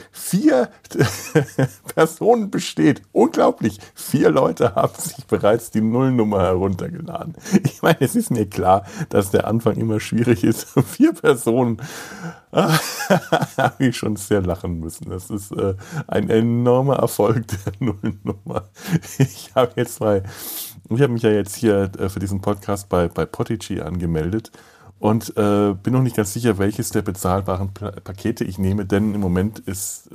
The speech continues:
das noch im, im, im grad in der ersten gratis, äh, Paket mit drin, im Testpaket. Aber d-, das, ähm, Paket, für das ich mich entscheiden werde, wahrscheinlich,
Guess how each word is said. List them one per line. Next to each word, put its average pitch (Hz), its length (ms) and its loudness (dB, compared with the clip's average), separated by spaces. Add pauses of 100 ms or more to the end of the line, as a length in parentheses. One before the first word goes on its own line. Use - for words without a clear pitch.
das - 180 -8
noch 87 160 -8
im, 82 200 -12
im, - 180 -16 (140)
im - 80 -20
grad 90 360 -2
in 90 80 -2
der 80 140 -2
ersten - 300 -6
gratis, 90 520 -6 (640)
äh, 82 220 2
Paket 87 540 -4
mit 80 180 -8
drin, 98 200 0
im 98 120 -2
Testpaket. 101 720 -6 (100)
Aber 95 320 4
d-, 90 300 -4
das, - 420 -4
ähm, 90 360 0 (880)
Paket, 110 300 2
für - 200 -2
das 98 160 2
ich - 120 -10
mich - 320 -4
entscheiden 92 580 -2
werde, 104 320 2
wahrscheinlich, 90 540 -2